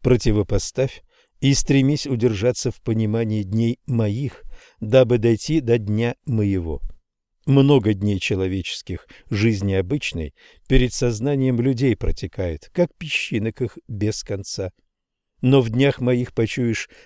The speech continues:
дыхание космической жизни, духом вознёсшись над суетой дня. Для этого даются духу крылья.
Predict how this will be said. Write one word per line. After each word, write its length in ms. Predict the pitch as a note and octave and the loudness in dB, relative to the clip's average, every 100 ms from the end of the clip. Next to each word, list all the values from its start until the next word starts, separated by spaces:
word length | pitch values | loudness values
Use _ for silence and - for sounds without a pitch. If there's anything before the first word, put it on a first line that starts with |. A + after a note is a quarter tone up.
| - | -8
дыхание 640 | G#2 B2+ - B2 A#2 A2 | 2 2 4 2 4 0
космической 760 | - A2+ - B2 A2 - - E2+ | 0 -4 -2 -4 -4 -8 -8 -8
жизни, 400 | F2+ D#2+ D#2 - _ _ - | -6 -8 -10 -14 _ _ -6
духом 520 | G#2+ D3+ - D3 B2+ | 2 4 6 4 4
вознёсшись 760 | A#2+ G#2 A2+ A#2 - A2 - - | 0 0 -2 -2 -2 -6 -6 -4
над 200 | B2 A2+ | -4 -2
суетой 540 | - A2 G2 - F#2+ | -2 -2 -2 -2 -4
дня. 280 | E2+ F2 E2 - _ _ _ _ - | -4 -6 -8 -10 _ _ _ _ -6
Для 280 | A#2 C3+ C3 | 2 4 6
этого 400 | C#3 D3 B2+ B2+ | 6 4 2 2
даются 440 | A2 G#2+ G#2+ - | 2 0 -2 -4
духу 320 | G2+ G#2 - G2+ | -2 -2 -2 -4
крылья. 480 | - A2 E2+ D2 | -2 -2 -4 -8